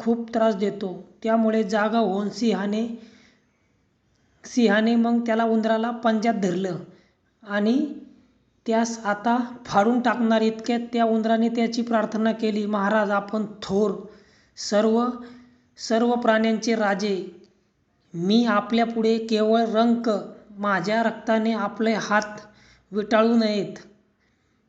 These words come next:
मला जीवनदान द्यावे, हेच आपणास उचित आहे." ते ऐकून सिंहास त्याची दया आली आणि त्याने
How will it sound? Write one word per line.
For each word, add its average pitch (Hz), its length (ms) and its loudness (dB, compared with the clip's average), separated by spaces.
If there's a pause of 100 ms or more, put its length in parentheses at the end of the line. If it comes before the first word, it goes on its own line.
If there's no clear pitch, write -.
(120)
मला 202 320 2
जीवनदान 220 680 2
द्यावे, 202 640 0 (680)
हेच 220 240 0
आपणास 226 640 0 (500)
उचित 214 380 -2
आहे." 185 340 2 (640)
ते 233 140 2
ऐकून 226 380 2
सिंहास 214 640 -2 (260)
त्याची 214 340 -2
दया 220 340 2
आली 196 240 -2 (340)
आणि 208 220 -4
त्याने 220 380 -2